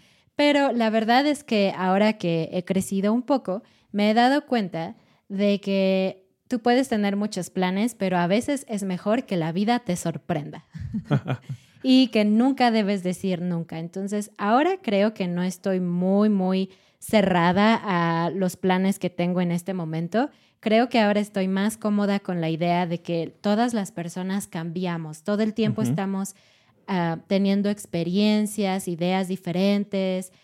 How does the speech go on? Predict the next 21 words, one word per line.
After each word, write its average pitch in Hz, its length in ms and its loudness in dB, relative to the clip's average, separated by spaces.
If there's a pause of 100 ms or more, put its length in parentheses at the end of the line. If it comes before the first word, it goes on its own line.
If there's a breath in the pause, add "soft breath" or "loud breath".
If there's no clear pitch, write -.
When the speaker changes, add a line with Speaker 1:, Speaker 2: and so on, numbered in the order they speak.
(120 soft breath)
Speaker 1:
conocemos 190 500 -2
gente 185 300 -2
nueva 185 420 0
y 214 180 2
eso 269 260 0
puede 226 340 0
cambiar 175 460 -4
por 233 460 -2
completo 175 720 -6 (380 soft breath)
nuestra, 185 840 2
nuestros 185 380 -2
planes 196 420 0
futuros. 165 500 -6
Y 226 140 0
está 240 260 0
bien, 170 300 -2
estoy 208 300 -2
aprendiendo 190 540 -2
a 185 60 -2
aceptar 160 420 -8
eso. - 220 -16